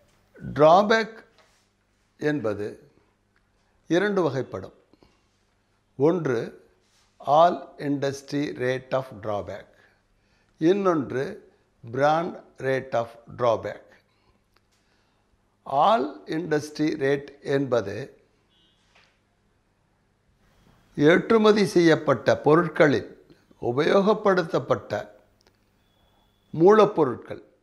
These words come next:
அதாவது இன்புட்ஸ், அவற்றின் மீது செலுத்தப்பட்ட இறக்குமதி வரியை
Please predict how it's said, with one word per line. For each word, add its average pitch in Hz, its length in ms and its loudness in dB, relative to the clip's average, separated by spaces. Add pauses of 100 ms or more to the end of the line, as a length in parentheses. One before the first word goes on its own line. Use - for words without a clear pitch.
அதாவது 151 560 0
இன்புட்ஸ், 151 840 -4 (540)
அவற்றின் 156 600 0
மீது 160 640 -4 (480)
செலுத்தப்பட்ட 180 1080 -2 (1300)
இறக்குமதி 196 600 0
வரியை 123 560 -6